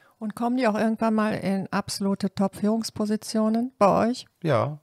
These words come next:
Speaker 1: <laughs> Das ist ein Wort. Das ist ein Wort. Ja, wir haben ja, ich glaube, es sind fünf Komma drei oder fünf Komma sechs Prozent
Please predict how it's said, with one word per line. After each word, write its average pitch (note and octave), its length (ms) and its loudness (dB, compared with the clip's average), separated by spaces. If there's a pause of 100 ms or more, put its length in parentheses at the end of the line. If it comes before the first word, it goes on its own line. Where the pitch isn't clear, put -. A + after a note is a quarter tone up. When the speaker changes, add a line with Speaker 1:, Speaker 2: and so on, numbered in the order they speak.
(140)
Speaker 1:
<laughs> G#3+ 220 0 (480)
Das G#3+ 160 8
ist - 20 6
ein C#4+ 100 8
Wort. A#3+ 360 10
Das E3+ 240 6
ist - 180 2
ein F3 180 0
Wort. F3 240 2
Ja, A#3+ 200 2
wir F3 80 4
haben A3+ 180 0
ja, G3 220 -4 (320)
ich - 180 -10
glaube, G#3 200 -4
es G3+ 100 -10
sind A3 220 -6
fünf - 320 -6
Komma G3 200 -2
drei F#3+ 200 -2
oder G#3+ 100 -2
fünf A3 240 -4
Komma G3+ 200 -4
sechs G3 280 -8
Prozent F#3+ 640 -8